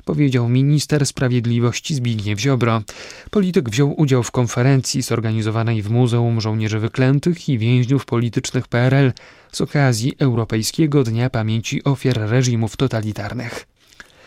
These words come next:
Do wsparcia badań nad reżimami totalitarnymi wezwali rządy krajów europejskich szefowie M S Z Polski, Litwy, Łotwy, Estonii i Rumunii. W deklaracji opublikowanej w osiemdziesiątą rocznicę podpisania paktu Ribbentrop-Mołotow:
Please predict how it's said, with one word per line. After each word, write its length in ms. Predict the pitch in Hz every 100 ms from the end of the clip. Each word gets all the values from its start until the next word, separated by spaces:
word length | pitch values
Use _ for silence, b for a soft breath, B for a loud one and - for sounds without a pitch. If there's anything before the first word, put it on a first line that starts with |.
| B B B B B B B 147
Do 280 | 143 151 147
wsparcia 520 | - 185 170 - 139
badań 380 | 113 139 147 143
nad 280 | 123 120
reżimami 560 | 127 120 120 123 127 131
totalitarnymi 880 | 139 131 123 120 123 123 139 135 113
wezwali 500 | 117 104 117 113 117
rządy 300 | 117 117 120
krajów 400 | - 120 117 147
europejskich 800 | 127 123 131 135 123 - 151 -
szefowie 460 | 131 - 131 127
M 80 | 120
S 120 | 120
Z 380 | 113 113 131 127
Polski, 640 | - 143 143 - - 175 143
Litwy, 440 | 113 135 - 156
Łotwy, 420 | 113 123 - -
Estonii 540 | 123 - 147 147 151 156
i 80 | 120
Rumunii. 560 | 131 151 143 131 123 B B B -
W 100 | 117
deklaracji 760 | 135 135 131 131 127 - 131 -
opublikowanej 840 | 131 120 110 117 - 117 120 117
w 100 | -
osiemdziesiątą 800 | 127 127 117 120 - 135 127 123
rocznicę 500 | 117 - 139 135 135
podpisania 580 | 123 127 139 - 127 123
paktu 380 | 127 123 - 117
Ribbentrop-Mołotow: 1300 | 127 139 131 123 123 - 113 120 135 131 120 -